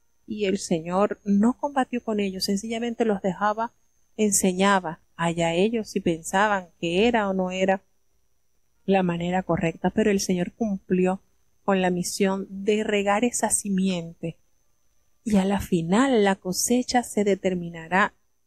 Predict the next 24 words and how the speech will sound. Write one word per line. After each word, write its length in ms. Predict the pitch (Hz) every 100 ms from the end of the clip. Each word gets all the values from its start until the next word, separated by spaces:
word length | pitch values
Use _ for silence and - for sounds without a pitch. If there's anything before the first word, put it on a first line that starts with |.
| _
en 240 | 226 208 185
el 280 | 170 170 - _ _ _
fin 340 | - 226 220 214
de 120 | 190
los 260 | 165 - -
tiempos. 440 | 151 - - -
Estos 420 | 339 - 381 -
hombres 340 | 233 220 226 -
llegaron 440 | 196 180 196 208
a 80 | 202
Jesús 320 | 190 - - _ _ _ _ _
y 80 | 202
estaban 480 | - 214 233 247 240
siempre 760 | - - 220 254 254 - 226
dispuestos 960 | 208 196 - - 226 240 - - - - _ -
a 200 | 220 - _
tentarle 1120 | - 202 196 180 - - 247 277 247 208 185 - _ _ _ 277
y 80 |
le 140 | 277 262
pedían 360 | 226 220 226
esa 240 | 247 - 240
señal 720 | - 185 175 190 254 254 196
del 200 | 180 185
cielo. 400 | - - -